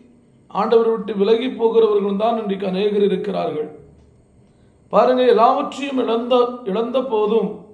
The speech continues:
தன்னுடைய ஆத்துமாவை குறித்து அவர் ஒரு நம்பிக்கையுள்ளவராக இப்படி சொல்லுகிறார். பாருங்க, "என் ஆத்துமா படுகுழியில்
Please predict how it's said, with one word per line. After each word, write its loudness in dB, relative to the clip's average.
தன்னுடைய 2
ஆத்துமாவை -2
குறித்து -6
அவர் 4
ஒரு 4
நம்பிக்கையுள்ளவராக 0
இப்படி 0
சொல்லுகிறார். -6
பாருங்க, 0
"என் 2
ஆத்துமா 2
படுகுழியில் 0